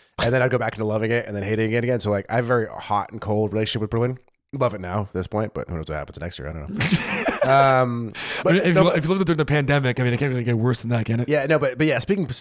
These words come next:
Speaker 1: particularly of fomo, fear of missing out, um, from why I would say it goes away is because, because there is so, I, I had more of that when I lived in smaller places because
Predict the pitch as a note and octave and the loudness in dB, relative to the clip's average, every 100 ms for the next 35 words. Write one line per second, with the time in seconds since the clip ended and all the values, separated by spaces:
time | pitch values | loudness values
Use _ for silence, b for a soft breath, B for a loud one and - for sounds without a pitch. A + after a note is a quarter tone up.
0 | - - D3+ D3+ B2+ A2 - D3 C3+ A2 | -14 -4 0 4 2 2 2 2 2 0
1 | G#2+ C#3 C3 A#2+ A2+ A2 G#2 A2 C3+ C3+ | -2 0 0 0 -2 -2 0 2 2 0
2 | - - A2 G#2+ G#2 - - C3 C#3+ A#2+ | -6 0 0 2 -2 -8 -2 -2 0 0
3 | A#2 D#3 E3 C#3 C3 A#2 A2+ B2+ C3+ B2+ | 2 2 2 2 2 2 2 2 2 0
4 | B2+ b b - - D3 C#3+ - A#2 B2+ | 0 b b -8 -2 0 0 0 -2 -2
5 | - - _ _ _ G#2+ D3 C#3+ F3 F3 | -2 -6 _ _ _ 0 0 0 -2 0
6 | C#3 C#3 C3+ A2+ A#2+ C3 B2 B2 A2 - | 2 2 2 0 0 0 0 0 -2 -2
7 | A2 A2+ G#2 G2 - E2+ - G#2+ A2 G#2+ | 0 0 -2 -6 -8 -8 -6 -2 0 0